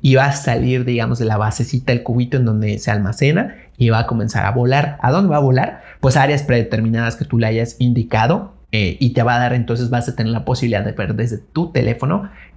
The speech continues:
cómo se está viendo esa vista. Entonces, supongamos que, no sé, llega un amigo, una amiga o algo por el estilo, o a lo mejor estás esperando a alguien y quieres, pues, tener la vista de, de fuera, ¿no? De algún lugar en específico y dices, bueno, pues,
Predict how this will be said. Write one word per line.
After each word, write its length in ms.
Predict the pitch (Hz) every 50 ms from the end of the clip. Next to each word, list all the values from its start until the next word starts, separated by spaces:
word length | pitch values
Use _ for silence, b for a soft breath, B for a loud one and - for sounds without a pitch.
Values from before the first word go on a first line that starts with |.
| -
cómo 320 | - - 139 139 139 143 127
se 80 | -
está 180 | 120 - 120 113
viendo 220 | 113 110 107 107
esa 200 | 107 - - 101 104
vista. 360 | 98 98 - - - - B B B B B
Entonces, 400 | - 110 - - 104 110 120 110
supongamos 360 | - - - 104 95 - - -
que, 120 | - 98
no 100 | 101 98
sé, 240 | - - 80 92 92
llega 320 | - 104 104 - 104 -
un 160 | - 107 110
amigo, 480 | 104 - 123 160 180 185 175 160 151 147
una 160 | 143 139 120
amiga 460 | 113 117 131 180 202 196 190 165 147
o 100 | 139 135
algo 140 | 131 135 131
por 140 | - 120 101
el 40 | 90
estilo, 360 | 107 - 151 170 180 143 123
o 100 | 98 98
a 40 | 110
lo 60 | 95
mejor 160 | 113 120 123
estás 240 | 120 - 131 127 -
esperando 480 | 117 - - - 104 101 104 110 104 107
a 40 |
alguien 360 | 127 165 196 185 185 180 B B B B B B
y 100 | 120 117
quieres, 360 | - - 120 117 117 110 -
pues, 180 | - - 120 -
tener 240 | 110 107 110 110 110
la 160 | 107 107 113
vista 340 | 135 107 - - - 104 92
de, 220 | 87 87 82 -
de 80 | - 98
fuera, 400 | - - - 104 107 104 101 98
¿no? 220 | 110 123 127 120
De 80 | 117 98
algún 180 | 104 117 120 123
lugar 460 | 123 - 123 101 101 101 - - _ _
en 160 | - - 98 110
específico 580 | - - - 104 - 165 170 220 196 196 127
y 60 | 98
dices, 240 | 95 113 117 120 123
bueno, 240 | 170 226 285 254 -
pues, 260 | - 131 - B B